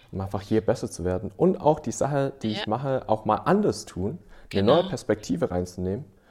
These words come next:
Speaker 1: und mal die Sache komplett anders reingehen.
Speaker 2: Genau. Und oder natürlich auch Dinge,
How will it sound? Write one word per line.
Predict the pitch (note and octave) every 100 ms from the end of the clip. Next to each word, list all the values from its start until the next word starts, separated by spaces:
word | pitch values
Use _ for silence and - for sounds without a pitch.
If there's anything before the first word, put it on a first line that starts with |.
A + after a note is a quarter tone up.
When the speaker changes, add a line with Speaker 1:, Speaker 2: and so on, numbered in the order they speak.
| -
Speaker 1:
und | - G#2+
mal | A2
die | G2
Sache | F#2+ A2+ A2+
komplett | - G2 G#2 G2
anders | G2 G2 F#2
reingehen. | F#2 F#2+ E2+ E2 F#2 - - -
Speaker 2:
Genau. | - G3 F3+ E3+ - - - - - -
Und | G#3 A3+ C4
oder | A#3+ C4+ C#4+
natürlich | C4+ C4+ C4+ B3+ -
auch | F3+ F#3
Dinge, | - G3 G3 G3 F#3+ F#3 F#3